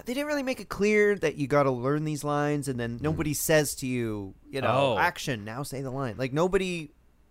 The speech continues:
Speaker 1: you don't really realize until you're on a set that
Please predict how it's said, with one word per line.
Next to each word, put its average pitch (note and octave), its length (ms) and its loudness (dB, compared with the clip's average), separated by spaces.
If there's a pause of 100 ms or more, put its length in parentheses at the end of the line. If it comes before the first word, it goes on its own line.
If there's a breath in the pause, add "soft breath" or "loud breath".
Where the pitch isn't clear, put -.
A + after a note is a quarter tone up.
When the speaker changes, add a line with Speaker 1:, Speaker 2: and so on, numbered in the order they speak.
(540 soft breath)
Speaker 1:
you F#4 100 -12
don't A4+ 200 6
really C4 220 2
realize G3 420 8
until C#3+ 220 -2
you're B2+ 140 2
on A2+ 80 -2
a A2 60 -6
set - 360 -2
that G#2+ 200 0